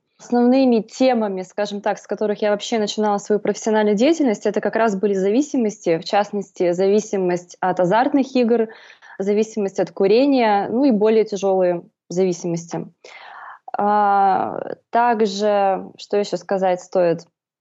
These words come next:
Ну, веду я свой канал прежде всего для того, чтобы как-то себя показать широкому кругу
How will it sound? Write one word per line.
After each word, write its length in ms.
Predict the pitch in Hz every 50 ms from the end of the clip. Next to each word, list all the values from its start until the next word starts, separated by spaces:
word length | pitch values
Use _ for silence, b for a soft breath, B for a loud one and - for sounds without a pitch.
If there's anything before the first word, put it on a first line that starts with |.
| _ _ _ _ _ _ _ _ - -
Ну, 200 | - 233 269 302
веду 260 | 277 269 254 240 294 302
я 100 | 285 254
свой 220 | 262 - 254 247
канал 440 | 247 - 233 233 240 247 240 240 220 226
прежде 340 | - 233 240 240 214 196 220
всего 260 | 214 - - 233 220
для 140 | 214 196 214
того, 260 | 208 226 214 214 226
чтобы 340 | 233 - - - 208 190 202
как-то 280 | - 214 214 214 - 208
себя 420 | 202 - - 202 202 247 330 381 370
показать 680 | - - 220 214 - 202 190 185 175 170 170 170 - _ _ _ _ _ _
широкому 540 | - - - 226 226 240 240 220 202 196 190
кругу 520 | 185 220 220 214 190 190 180 170 165 165